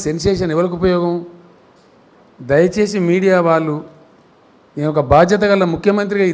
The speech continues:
దేశంలో నేను చెప్తా ఉన్నా, మీకు ఇంకేదైనా సెన్సేషన్ చేసుకోండి, కానీ ప్రజల బతుకులతో, ప్రజల జీవితాలతో ఆడుకునే ఈ పిచ్చి సెన్సేషన్లు హెల్త్ విషయంలో బంద్ చేయాలి. ఇవి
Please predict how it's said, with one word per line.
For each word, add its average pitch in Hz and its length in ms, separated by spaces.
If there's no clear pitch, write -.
దేశంలో 156 300
నేను 135 140
చెప్తా - 260
ఉన్నా, 90 120
మీకు 143 220
ఇంకేదైనా 220 460
సెన్సేషన్ 196 460
చేసుకోండి, 170 380
కానీ 156 200
ప్రజల 170 260
బతుకులతో, 233 460
ప్రజల 175 200
జీవితాలతో 180 460
ఆడుకునే 156 320
ఈ - 100
పిచ్చి - 260
సెన్సేషన్లు 147 580
హెల్త్ 147 260
విషయంలో 165 400
బంద్ 151 200
చేయాలి. 175 260
ఇవి 180 120